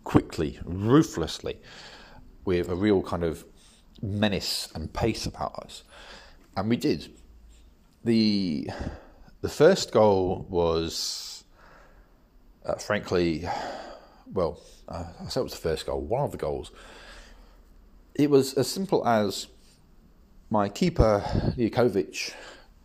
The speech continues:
spotted that Ramon was in a bit of space up front, booted the ball as hard as he could. Ramon collected the ball, surged forward, and poked the ball into the net. And Ramon would go on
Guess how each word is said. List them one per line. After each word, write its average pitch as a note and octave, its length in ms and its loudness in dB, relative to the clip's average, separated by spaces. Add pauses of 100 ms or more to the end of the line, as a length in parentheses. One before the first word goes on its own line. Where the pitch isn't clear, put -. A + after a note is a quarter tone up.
(320)
spotted - 580 0 (260)
that E2 140 -6
Ramon F#2 480 -2
was F2 140 -10
in E2 60 -6
a - 20 -10
bit - 140 -8
of - 80 -10
space F2 320 -2
up - 160 -12
front, D3 260 0 (760)
booted F3 360 4
the A#2 60 2
ball F#2 320 4
as - 80 -8
hard F2 160 2
as D2+ 60 -4
he E2+ 80 -2
could. A#2+ 360 4 (720)
Ramon A2 440 4 (100)
collected - 320 -6
the - 60 -20
ball, G#2+ 360 4 (380)
surged - 580 6
forward, E2+ 560 0 (380)
and D#2+ 360 -4 (100)
poked - 260 -6
the - 60 -14
ball D#2 300 -6 (220)
into C#2 320 -14
the C2+ 100 -10
net. - 220 -16 (1900)
And A#2 300 2
Ramon A#2 480 4
would G#2 160 -6
go A#2+ 200 8
on G#2 340 0